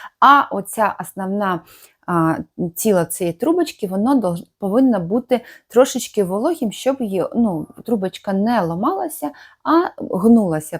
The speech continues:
при плетінні. Так ось, я, е, обробляла акриловим лаком, м, з водою,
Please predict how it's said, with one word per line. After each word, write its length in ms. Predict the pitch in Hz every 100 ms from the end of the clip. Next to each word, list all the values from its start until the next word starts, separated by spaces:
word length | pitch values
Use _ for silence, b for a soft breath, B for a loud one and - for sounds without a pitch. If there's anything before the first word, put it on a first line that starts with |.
| -
при 180 | 208 254
плетінні. 600 | 226 226 - 156 143 - _ B B -
Так 220 | 320 -
ось, 240 | 165 151 - b b
я, 400 | 202 247 277 -
е, 160 | 202 202
обробляла 880 | - 185 202 190 208 208 180 170 165 _ B B
акриловим 680 | 190 - 208 196 175 165 175
лаком, 580 | 190 180 170 165 165 -
м, 460 | 170 160 156 156 156
з 100 | 160
водою, 680 | 180 151 143 151 202 359